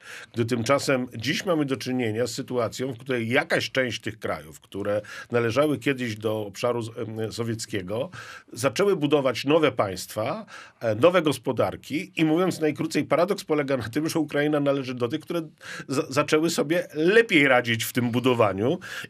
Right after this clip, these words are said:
e, i dzisiaj znajdują się w zupełnie innym punkcie, e, niż znajdowały się w momencie, kiedy rzeczywiście można było mówić o cywilizacyjnej zapaści. E, i,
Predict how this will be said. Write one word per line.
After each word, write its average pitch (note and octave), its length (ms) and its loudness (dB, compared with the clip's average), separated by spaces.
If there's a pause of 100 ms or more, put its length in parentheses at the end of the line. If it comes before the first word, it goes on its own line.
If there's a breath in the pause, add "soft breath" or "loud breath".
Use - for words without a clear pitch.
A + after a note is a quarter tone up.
e, B2 300 6
i D3+ 260 -4
dzisiaj D#3+ 360 0
znajdują E3 440 2
się D#3 120 0
w C#3+ 60 -2
zupełnie F#3+ 400 2
innym D3+ 320 2
punkcie, B2 800 0
e, A#2+ 160 0
niż C3+ 380 2
znajdowały B2+ 560 2
się C3+ 140 -2
w A#2 40 -6
momencie, C3 380 -2
kiedy B2+ 200 -4
rzeczywiście D#3 480 -4
można B2+ 260 0
było B2 200 -4
mówić A#2+ 320 -4
o G#2 120 -4 (220 loud breath)
cywilizacyjnej C#3 840 2
zapaści. A#2+ 760 0 (420 loud breath)
E, C#3+ 240 4
i, D3+ 100 2